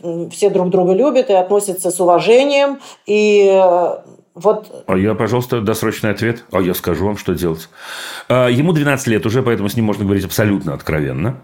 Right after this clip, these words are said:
Speaker 2: Мне кажется, надо сказать ему следующее. «Э, котик мой дорогой, ты зачем мне это говоришь?»
Speaker 1: Мгм, мгм.
Speaker 2: Я объясню, ты какой реакции от меня хочешь.
Speaker 1: Мгм.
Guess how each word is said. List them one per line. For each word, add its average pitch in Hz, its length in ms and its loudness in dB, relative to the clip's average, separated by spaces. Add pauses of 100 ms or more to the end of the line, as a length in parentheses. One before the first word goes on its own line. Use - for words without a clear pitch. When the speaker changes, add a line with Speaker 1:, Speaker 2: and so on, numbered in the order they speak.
(100)
Speaker 2:
Мне 160 160 2
кажется, 190 220 -2
надо 151 140 -2
сказать 147 340 -2
ему 131 220 0
следующее. 76 640 -4 (240)
«Э, 104 260 2
котик 143 240 -2
мой 98 140 0
дорогой, 80 320 -2
ты 82 100 -10
зачем 110 240 -2
мне 90 80 -2
это 78 140 -6
говоришь?» 76 420 -6 (140)
Speaker 1:
Мгм, 190 380 0 (120)
мгм. 165 320 0 (960)
Speaker 2:
Я 151 160 2
объясню, 156 680 2 (160)
ты 117 100 0
какой 143 300 2
реакции 139 400 0
от 95 100 -4
меня 92 220 0
хочешь. - 480 -6
Speaker 1:
Мгм. 202 500 -2